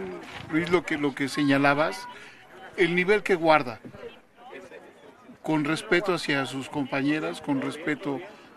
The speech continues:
hacia sus rivales, trae un, un gran nivel, no lo podemos ocultar.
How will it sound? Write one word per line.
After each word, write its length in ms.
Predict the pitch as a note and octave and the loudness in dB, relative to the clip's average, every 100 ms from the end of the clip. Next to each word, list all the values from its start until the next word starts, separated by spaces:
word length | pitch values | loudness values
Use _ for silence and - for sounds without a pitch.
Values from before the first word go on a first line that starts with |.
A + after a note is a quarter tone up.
| - | -8
hacia 280 | C#3 - C3 | -6 -4 -6
sus 220 | - B2+ | -6 -4
rivales, 580 | C#3 D3+ D3+ F3 F#3 - - - - - G3 - - - - - - - - _ _ - | 2 4 4 2 -4 -12 -20 -20 -20 -20 -20 -20 -20 -20 -20 -20 -20 -20 -20 _ _ 4
trae 360 | G3 G3+ G3 | 8 8 8
un, 180 | E3+ F3+ - - - G#3+ | 4 -2 -10 -20 -10 -4
un 160 | G3 | -2
gran 240 | E3 F3 E3 | 6 6 6
nivel, 240 | C3+ B2+ - - - - - - - | 0 -2 -4 -18 -20 -18 -16 -14 -4
no 120 | D#3+ | 0
lo 140 | D#3+ D3+ | 0 0
podemos 460 | D#3+ D3+ D3+ D3 | 2 2 0 -4
ocultar. 680 | C#3+ C#3 C#3 D#3 F3 A3+ | -4 -4 0 0 0 -4